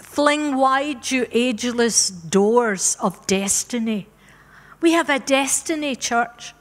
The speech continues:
If every one of us, when we know Jesus, has, has a destiny. Do you believe that this morning? Yeah, we have a destiny.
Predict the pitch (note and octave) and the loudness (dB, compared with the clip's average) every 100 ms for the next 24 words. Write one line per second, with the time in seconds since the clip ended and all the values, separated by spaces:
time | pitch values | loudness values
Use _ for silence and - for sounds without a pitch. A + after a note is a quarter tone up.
0 | _ - - - _ - G#3+ - - - | _ -20 -20 -20 _ 0 0 -2 -20 -20
1 | _ _ _ - D4 D#4 D4+ C4+ C#4 D#4 | _ _ _ -2 0 4 4 6 4 2
2 | D4+ C4+ A#3+ - C4 A#3+ B3+ C4 B3+ A#3+ | 2 2 2 0 -2 0 0 0 0 0
3 | - A3+ A#3+ - B3 - - - - - | -2 0 0 0 -2 -2 -2 -2 -10 -12
4 | - B3 A#3 - A#3 G#3+ A3+ A3 G#3+ - | 0 2 2 2 2 2 2 2 2 0
5 | C#4+ C4 G#3+ A3+ A3 A3 A3 C4 D4+ C#4+ | -2 -2 0 0 2 2 0 0 0 0
6 | G#3+ G#3+ - G#3+ G3+ E3 F3+ - - - | -2 -4 -2 -2 -2 -4 -8 -16 -20 -20
7 | - - - A#3 A#3 G#3 - - _ - | -20 -16 0 2 2 -2 -10 -20 _ -2
8 | A#3+ A#3+ A3+ A3 A3 A#3 - C4+ A3+ F#3+ | 2 4 2 0 0 0 -2 -2 -2 -4